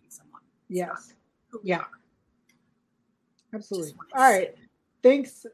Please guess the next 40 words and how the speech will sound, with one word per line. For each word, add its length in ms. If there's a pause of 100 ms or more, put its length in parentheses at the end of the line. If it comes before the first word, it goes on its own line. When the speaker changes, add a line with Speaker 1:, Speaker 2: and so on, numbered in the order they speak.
Speaker 2:
thanks, 260
Taylor, 320
for 160
keeping 320
us, 260
uh, 460 (460)
from 200
getting 560
<laughs> 60
canceled. 520 (520)
Speaker 1:
Well, 260
yeah, 160 (100)
and 120
I, 80 (100)
it's 260
true. 260
Like, 160
I'm 80
not 120
just 160
saying 180
that 140
to 60
be 100
P 240
C 160
or 60
whatever. 260
Like, 140
I 80
genuinely 500
believe 340
that, 220
so 80
I 80
just 140
wanted 260
to 200 (120)
throw 280
that 300